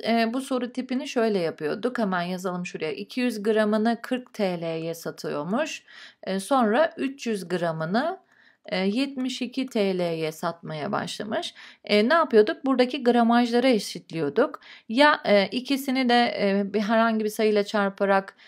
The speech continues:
e, eşitleyeceğiz ya da bölerek eşitleyeceğiz. Şimdi bu ikiye tam bölünüyor, bundan yüz gram gelir. Bu üçe tam bölünüyor, bundan da karşıdaki de üçe bölünüyor, yüz gram gelir. İkisini de, e, bölerek yüz grama tamamlayacağım.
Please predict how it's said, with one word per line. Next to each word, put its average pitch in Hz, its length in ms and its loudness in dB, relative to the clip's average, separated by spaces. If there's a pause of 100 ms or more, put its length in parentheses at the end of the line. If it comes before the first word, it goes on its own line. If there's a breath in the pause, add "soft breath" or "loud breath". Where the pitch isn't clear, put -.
(160 soft breath)
e, 175 280 -4
eşitleyeceğiz 190 760 -4
ya 294 140 -4
da 302 140 6
bölerek 220 420 4
eşitleyeceğiz. 170 640 -4
Şimdi 247 140 -2
bu 269 100 0
ikiye 269 400 0
tam 240 300 4
bölünüyor, 208 340 4
bundan 214 320 6
yüz 220 280 2
gram 196 380 4
gelir. 170 320 -6
Bu 233 320 -2
üçe 240 300 -2
tam 202 280 0
bölünüyor, 175 560 -2
bundan 190 460 0
da 190 220 2
karşıdaki 190 560 -2
de 175 80 -2
üçe 170 240 -4
bölünüyor, 165 540 0
yüz 185 260 -2
gram 165 340 -2
gelir. 247 260 -2 (360 loud breath)
İkisini 226 540 2
de, 302 260 6
e, 202 140 0
bölerek 185 420 4
yüz 170 200 -6
grama 151 360 -4
tamamlayacağım. 262 840 -2